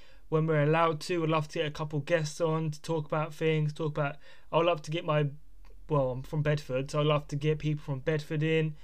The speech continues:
like upcoming artists and rappers and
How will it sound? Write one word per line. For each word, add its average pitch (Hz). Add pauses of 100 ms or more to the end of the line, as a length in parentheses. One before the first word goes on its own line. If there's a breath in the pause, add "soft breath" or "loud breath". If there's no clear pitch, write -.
(220 loud breath)
like 139
upcoming 143
artists 151
and 131 (200)
rappers 151
and 131